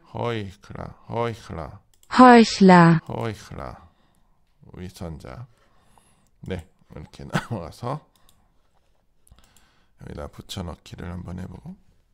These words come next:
Speaker 1: 음, 하나 딱 들어갔다. 네, 복습 한번. 호이클라, 호이, 호이클라. 위선자들. 두는, 어,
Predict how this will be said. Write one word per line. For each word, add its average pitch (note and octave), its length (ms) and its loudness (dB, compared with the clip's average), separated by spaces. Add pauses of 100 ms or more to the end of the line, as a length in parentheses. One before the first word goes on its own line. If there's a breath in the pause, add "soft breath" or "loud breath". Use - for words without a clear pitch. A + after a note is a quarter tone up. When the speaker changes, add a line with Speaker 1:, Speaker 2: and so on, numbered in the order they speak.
(1000)
Speaker 1:
음, G#2+ 100 -16 (220)
하나 A2+ 240 -10
딱 - 240 -20
들어갔다. - 300 -20 (2000)
네, G2+ 140 -6
복습 - 460 -10
한번. F2+ 340 -4 (260)
호이클라, G#2+ 600 -8 (240)
호이, A#2+ 340 -8 (300)
호이클라. A#2+ 1080 -10 (560)
위선자들. F#2 960 -12 (360)
두는, G2 600 -10 (120)
어, G2+ 260 -20